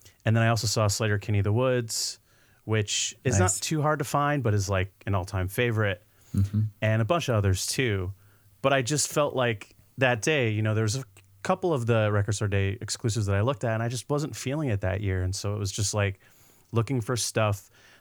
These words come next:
Speaker 1: that, and I think they pulled stuff from the back too,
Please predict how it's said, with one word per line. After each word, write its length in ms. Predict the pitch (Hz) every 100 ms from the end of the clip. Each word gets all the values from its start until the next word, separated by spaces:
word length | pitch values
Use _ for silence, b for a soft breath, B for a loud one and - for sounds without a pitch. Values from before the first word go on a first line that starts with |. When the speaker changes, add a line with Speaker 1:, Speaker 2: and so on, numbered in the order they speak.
| _
Speaker 1:
that, 240 | 107 104 -
and 100 | 127
I 60 |
think 240 | 135 196 185
they 120 | 160
pulled 260 | - 139 117
stuff 220 | - 104
from 100 | 120
the 80 | 104
back 280 | 98 95 -
too, 440 | - 151 107 98